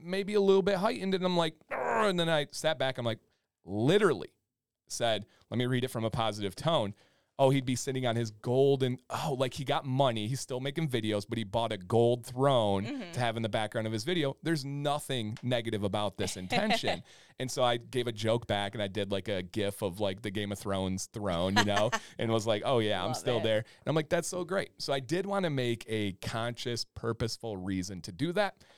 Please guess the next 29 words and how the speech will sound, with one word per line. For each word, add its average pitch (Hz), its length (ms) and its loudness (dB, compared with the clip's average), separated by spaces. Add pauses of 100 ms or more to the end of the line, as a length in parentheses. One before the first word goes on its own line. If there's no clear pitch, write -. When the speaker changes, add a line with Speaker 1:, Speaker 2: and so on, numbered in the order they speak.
(500)
Speaker 1:
I'm 143 140 2
a 156 140 2 (220)
former 131 260 4
coach, 123 360 4
former 127 300 0
athlete, 123 500 -2 (180)
and 107 240 -4
I 110 60 0
like 107 240 -2
numbers. 98 520 0
Speaker 2:
Mm-hmm. 214 240 -8 (200)
Speaker 1:
I'll 113 140 -2
be 202 180 2
honest, 208 280 0
my 135 220 0
goal 123 380 4
this 147 300 -2
year, 147 140 -2
and 160 80 -2
I 156 60 0
think 107 220 -6
resolutions 127 640 0
and 104 120 -4
goals 104 360 2
can 113 160 -6
be 110 100 -2
the 101 100 -4
same 87 240 -8
thing. - 240 -10